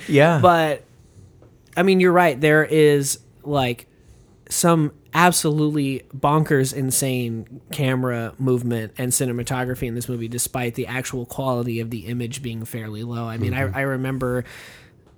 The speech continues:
Speaker 2: early in the film, there's this scene that kind of moves through these kind of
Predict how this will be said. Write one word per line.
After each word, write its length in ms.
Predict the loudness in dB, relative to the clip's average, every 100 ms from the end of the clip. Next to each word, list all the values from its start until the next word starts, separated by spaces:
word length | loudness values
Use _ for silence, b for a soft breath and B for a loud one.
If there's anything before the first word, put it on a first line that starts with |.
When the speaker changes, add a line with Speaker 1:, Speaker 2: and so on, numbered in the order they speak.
| _ 2
Speaker 2:
early 800 | 4 6 6 6 4 2 -2 -6
in 140 | -8
the 80 | -10
film, 480 | -8 -8 -6 -8 -6
there's 280 | -6 -6
this 160 | -6 -4
scene 600 | -4 -4 -4 -6 -8 -12 _ _
that 200 | -10 -10
kind 260 | -8 -6 -6
of 140 | -6
moves 640 | -4 0 2 0 -2 -6 -8
through 460 | -6 -4 -2 -2
these 680 | -4 -6 -6 -8 -8 -10 -14 _ _ -8
kind 240 | -4 -4
of 260 | -4 -6